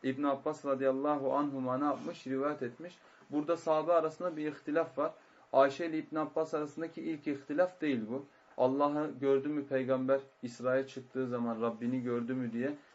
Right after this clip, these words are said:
orada da ihtilaf var. Gene Ayşe ile İbn Abbas farklı kavilleri ve görüşleri ortaya koyuyorlar. Allah hepsinden razı olsun.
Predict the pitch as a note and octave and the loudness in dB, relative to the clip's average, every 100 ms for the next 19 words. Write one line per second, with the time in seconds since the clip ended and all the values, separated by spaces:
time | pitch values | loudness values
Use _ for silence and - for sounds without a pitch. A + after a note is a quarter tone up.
0 | - - D3 D#3 D#3 C#3 B2+ A#2+ A#2 A#2 | -6 0 0 0 0 0 -2 -2 -2 -2
1 | D#3 D3+ D#3 D3 C#3+ C#3 D#3+ C#3+ C#3+ - | -4 -4 -4 2 2 2 -2 -4 -4 -2
2 | C3+ C3 D#3 D3+ C#3 C3+ C#3 C#3 C#3 C3+ | -2 0 -4 -4 -4 -4 -8 0 2 2
3 | C3 C#3 C#3 C3 B2 A#2+ B2 B2 B2+ B2+ | 0 0 0 -2 -2 -4 -6 -6 -4 -4
4 | B2 A2 A2 A2 C3+ A#2 B2 C3 C3+ C3+ | -4 -8 -6 -4 -2 -2 -2 0 -2 -4
5 | B2+ B2 B2 A#2+ A#2 A#2+ A#2+ C3 | -8 -6 -2 -2 -2 -4 -6 -10